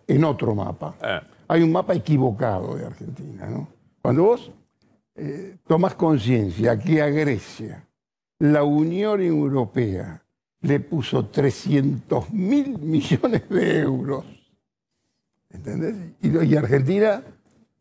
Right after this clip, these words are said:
Speaker 1: por estos cuarenta y cuatro mil palos, nos colpamos, nos masacramos, sentimos que estamos quebrados, que la Argentina ya es un país que no se toma en serio,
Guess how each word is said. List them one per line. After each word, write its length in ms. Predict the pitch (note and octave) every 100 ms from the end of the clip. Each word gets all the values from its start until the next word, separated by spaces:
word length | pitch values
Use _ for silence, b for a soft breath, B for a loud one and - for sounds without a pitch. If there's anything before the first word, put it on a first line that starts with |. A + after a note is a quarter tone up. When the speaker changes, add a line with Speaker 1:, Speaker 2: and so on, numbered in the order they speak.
| _
Speaker 1:
por 180 | E3 D#3+
estos 320 | G3 G3 E3+
cuarenta 520 | - D3 C#3+ C#3+ C3+ C#3+
y 140 | B2+
cuatro 380 | A#2+ D3 C#3+ C#3+
mil 260 | D#3 C#3+
palos, 640 | - B2 A#2 B2+ B2+ B2 B2
nos 160 | B2 -
colpamos, 1080 | - E3 B2 A2 - - C#3+ - - C3+ A2
nos 240 | B2 -
masacramos, 1080 | C#3+ C3+ - - A#2+ B2+ C#3+ C#3+ C#3 C3+ -
sentimos 500 | D#3 C3+ C#3+ C#3 A2+
que 80 | B2
estamos 400 | - C#3+ B2 - -
quebrados, 840 | F3 D3 C#3 C3+ B2+ B2 D3+ - - B B -
que 120 | D3
la 100 | C3
Argentina 720 | A#2+ C3 B2 A#2 D3+ C#3 B2
ya 360 | A2 B2+ C3 - B B B
es 160 | A#2+ D3
un 100 | B2+
país 220 | - -
que 120 | E3
no 80 | A#2+
se 100 | B2
toma 220 | C#3 C#3+
en 160 | B2+ A#2
serio, 720 | - C#3 B2 A#2+ A#2+ C3+ -